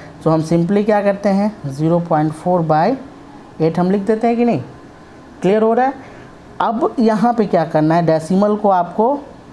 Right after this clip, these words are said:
skip करना है, यहाँ पे fraction में change करना है। So हम यहाँ वन और जितने डिजिट उतना zero। So four upon eight into ten,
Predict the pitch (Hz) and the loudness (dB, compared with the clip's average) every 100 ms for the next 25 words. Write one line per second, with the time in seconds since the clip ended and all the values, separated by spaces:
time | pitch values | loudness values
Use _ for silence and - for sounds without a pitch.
0 | - - - 220 208 - 139 139 139 147 | -20 -18 -4 -2 -2 0 0 2 2 2
1 | 160 - 190 160 165 175 175 208 240 - | 0 0 0 2 2 2 2 0 0 -4
2 | - 170 170 196 180 - 147 139 143 143 | -2 -2 0 0 0 0 0 0 -2 0
3 | 170 226 - - - 165 170 170 185 214 | 0 0 -6 -20 -4 0 2 2 2 0
4 | - 135 151 180 247 247 - - 131 151 | -4 -4 0 0 0 -4 -12 -8 -2 0
5 | 160 151 151 180 175 175 208 185 175 185 | 0 -2 0 0 0 0 -2 -4 -4 -2
6 | 190 214 247 - - - - - 156 - | 0 0 -2 -6 -16 -18 -10 -2 -2 2
7 | 180 180 175 175 175 240 262 - - - | 2 2 2 2 2 0 -4 -14 -20 -14
8 | - 170 180 175 165 165 220 254 - - | -4 -2 0 0 0 2 0 0 -6 -18
9 | - - 143 | -20 -6 -2